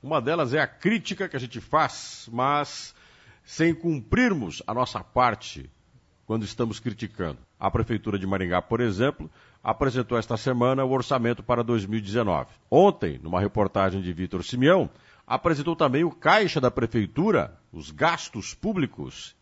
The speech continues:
e as receitas, nos dois primeiros quadrimestres do ano, encerrados agora em agosto. A Prefeitura arrecadou mais do que gastou, uma arrecadação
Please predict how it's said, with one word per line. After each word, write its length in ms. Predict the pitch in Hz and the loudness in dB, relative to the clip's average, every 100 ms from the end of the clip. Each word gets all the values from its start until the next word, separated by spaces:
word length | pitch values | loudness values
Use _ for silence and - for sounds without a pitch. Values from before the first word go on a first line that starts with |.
| - | -6
e 80 | 98 | -6
as 140 | 85 | -4
receitas, 840 | 107 - 156 202 - 82 69 - - _ _ _ | -6 -4 0 0 0 -6 -8 -16 -20 _ _ _
nos 220 | 135 123 | -4 0
dois 240 | 107 180 151 | 4 4 2
primeiros 440 | 147 135 139 131 | -2 0 0 -2
quadrimestres 960 | - 135 123 117 107 104 - 107 92 - | 0 0 2 0 0 0 -2 -6 -6 -8
do 200 | - 113 | 0 4
ano, 240 | 110 87 67 - _ _ _ | 4 2 -4 -18 _ _ _
encerrados 540 | 85 - 104 110 98 104 | -10 -4 0 0 0 -2
agora 340 | 95 101 104 | 2 2 2
em 40 | |
agosto. 520 | 104 92 80 71 - - _ _ _ _ - | 0 -2 -6 -8 -14 -20 _ _ _ _ -4
A 140 | 107 | -2
Prefeitura 760 | 131 117 127 110 123 127 131 - _ _ _ - | 0 0 -2 -2 0 2 0 -2 _ _ _ -4
arrecadou 840 | 110 123 131 139 107 117 123 110 | -2 0 0 0 2 0 -2 -6
mais 380 | 76 107 131 120 | -6 -2 0 -2
do 100 | 104 | -6
que 140 | 104 101 | -10 -6
gastou, 580 | 98 - - 165 113 - | -4 -4 -2 -2 -2 -8
uma 120 | 117 | -6
arrecadação 760 | 101 98 110 120 107 135 135 | -6 -4 -4 -4 -2 -4 -4